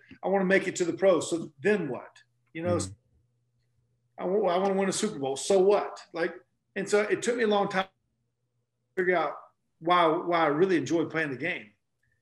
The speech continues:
Speaker 1: And so the reason was it, it took me a fu-, a while to figure out was,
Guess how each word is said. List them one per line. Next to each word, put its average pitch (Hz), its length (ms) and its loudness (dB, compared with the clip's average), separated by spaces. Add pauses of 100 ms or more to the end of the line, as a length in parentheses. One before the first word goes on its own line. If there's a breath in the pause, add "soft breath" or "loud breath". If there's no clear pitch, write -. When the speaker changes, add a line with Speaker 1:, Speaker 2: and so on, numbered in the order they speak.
(140)
Speaker 1:
And 165 80 -8
so 185 180 0 (240)
the 147 100 -8
reason 170 360 2
was 147 280 -2
it, 170 140 -4
it 170 180 -4 (1200)
took 226 140 0
me 196 100 -2
a 139 60 -6
fu-, - 120 -6
a 196 160 -10
while 180 180 0
to 147 100 -4
figure 202 220 2
out 170 60 -2
was, - 280 -8